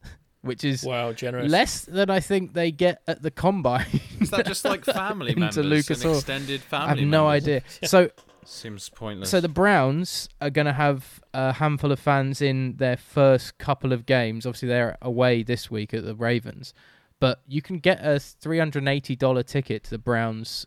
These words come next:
Speaker 1: opener on Thursday Night Football against the Bengals, which I actually thought, considering tickets are so limited to, like, twenty thousand, isn't that bad. Three hundred and eighty bucks to go and see, to go to an N F L game this year.
Speaker 2: To watch the
Speaker 1: Like,
Speaker 2: Battle of
Speaker 3: I
Speaker 2: Ohio.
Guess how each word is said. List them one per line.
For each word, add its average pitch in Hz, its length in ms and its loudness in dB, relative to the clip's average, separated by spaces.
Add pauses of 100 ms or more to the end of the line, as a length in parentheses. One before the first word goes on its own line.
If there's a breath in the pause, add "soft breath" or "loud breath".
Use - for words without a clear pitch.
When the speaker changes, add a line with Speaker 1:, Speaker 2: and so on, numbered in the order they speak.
(120)
Speaker 1:
opener 120 400 -2
on 110 80 -8
Thursday 113 380 -6
Night 110 180 -6
Football 113 280 -6
against 113 220 -12
the 117 60 -14
Bengals, 117 380 -2
which 123 180 -12
I 233 160 0
actually 226 300 -2
thought, 220 320 4
considering 185 420 -4
tickets - 340 -4
are 165 60 -4
so 175 220 2
limited 170 400 0
to, 107 80 -10
like, 120 160 -4
twenty 127 240 -6
thousand, 160 340 -4 (160)
isn't 214 460 -8
that 202 280 -4
bad. 202 300 -2
Three - 160 -12
hundred 185 200 -8
and 185 60 -6
eighty 170 120 -4
bucks - 480 -6 (720)
to - 80 -12
go 143 140 2
and 139 120 -2
see, 139 400 0 (160)
to 151 80 -8
go 160 380 4
to 151 160 -2
an 151 80 0
N 156 100 2
F 156 160 0
L 175 160 2
game 117 300 -6
this - 180 -8
year. 156 220 -2 (480)
Speaker 2:
To - 100 -12
watch 143 140 -8
the 131 60 -10
Speaker 1:
Like, 127 60 -18
Speaker 2:
Battle 143 240 -2
of 135 120 -6
Speaker 3:
I 135 80 2
Speaker 2:
Ohio. 123 440 -4